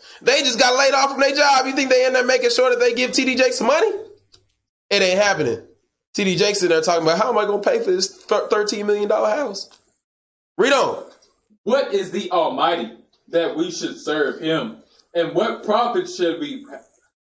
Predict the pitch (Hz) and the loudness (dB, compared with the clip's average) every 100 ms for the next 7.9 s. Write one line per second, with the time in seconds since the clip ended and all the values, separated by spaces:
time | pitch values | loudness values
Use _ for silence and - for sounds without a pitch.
0 | _ 180 175 160 247 - - 208 269 - | _ -4 -2 -2 -2 -4 -4 -2 0 0
1 | 170 160 - - 151 151 127 151 185 156 | -2 -4 -8 -8 -6 -6 -4 -2 0 -2
2 | 104 - _ _ - 160 160 170 170 - | -6 -14 _ _ -6 -6 -4 -6 -6 -4
3 | 185 240 - - 180 - 127 113 151 160 | -2 -2 -4 -4 -4 -4 -10 -6 -2 2
4 | 185 190 208 220 196 190 190 196 185 180 | 2 4 2 2 2 0 0 2 2 2
5 | 196 202 190 185 190 180 170 175 180 175 | 2 2 2 2 2 2 0 0 2 2
6 | 175 175 175 170 165 147 131 135 151 131 | 0 0 0 0 0 0 -2 -4 -6 -2
7 | 143 139 147 135 131 135 127 98 | 0 0 0 0 0 0 -4 -4